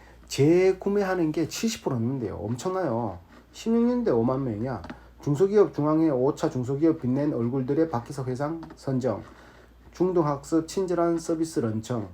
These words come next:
런칭, 와, 친절한 스쿨링. 요거는 이게 뭐야?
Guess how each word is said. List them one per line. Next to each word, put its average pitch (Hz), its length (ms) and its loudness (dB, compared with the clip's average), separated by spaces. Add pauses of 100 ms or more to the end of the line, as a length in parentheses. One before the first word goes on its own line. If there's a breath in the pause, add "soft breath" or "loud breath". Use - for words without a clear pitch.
(160)
런칭, 123 500 -4 (560 soft breath)
와, 107 300 -4
친절한 175 420 0
스쿨링. 139 480 0 (140)
요거는 131 300 4
이게 104 180 -6
뭐야? 95 340 -10